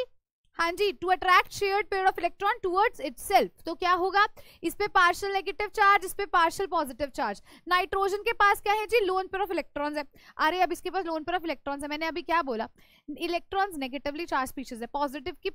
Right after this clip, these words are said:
तलाश में जाएंगे। पॉजिटिव यहाँ का है एच पॉजिटिव। जब नाइट्रोजन अपने लोन पेयर of electrons एच पॉजिटिव को देगा जी, तो वो किसकी तरह काम करेगा, वो as a base की तरह बिहेव करेगा।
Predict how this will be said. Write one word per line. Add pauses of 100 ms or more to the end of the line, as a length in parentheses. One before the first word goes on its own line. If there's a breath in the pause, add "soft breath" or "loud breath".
तलाश
में
जाएंगे।
पॉजिटिव
यहाँ
का
है
एच
पॉजिटिव।
जब
नाइट्रोजन
अपने
लोन
पेयर
of
electrons
एच
पॉजिटिव
को
देगा
जी,
तो
वो
किसकी
तरह
काम
करेगा,
वो
as
a
base
की
तरह
बिहेव
करेगा।